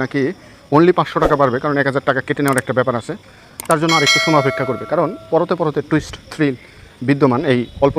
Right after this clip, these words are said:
টাকা নিয়ে সরকার কর্মচারীদের সাথে করিতেছে, সরকারি কর্মচারীদের জন্য করতেছে। যাই হোক, কিচ্ছু বলার নাই, তাদের দরকার একটা পে স্কেল। কিন্তু যাই দিক, মন্দের ভালো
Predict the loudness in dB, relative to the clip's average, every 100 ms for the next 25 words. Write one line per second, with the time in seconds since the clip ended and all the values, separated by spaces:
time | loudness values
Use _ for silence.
0 | -2 2 0 2 0 0 -4 -18 -20 -20
1 | -20 -8 0 2 2 -2 0 0 2 -2
2 | -4 -6 -10 -20 -6 -4 -2 -4 -4 -4
3 | -6 -8 -14 -18 -20 -20 -20 -4 -2 0
4 | -4 -4 -12 -20 -4 0 0 0 -2 -2
5 | -2 -4 -6 -6 -6 -10 -4 -2 -2 -4
6 | -12 -20 -20 -20 -14 -10 0 2 4 2
7 | -2 -8 -20 -20 -20 -20 -20 -20 -20 -18
8 | -2 2 4 2 2 -2 0 -2 0 -8
9 | -6 -4 -4 -6 -20 -20 -20 -20 -20 -20
10 | -20 -18 -2 2 2 2 2 2 4 2
11 | 2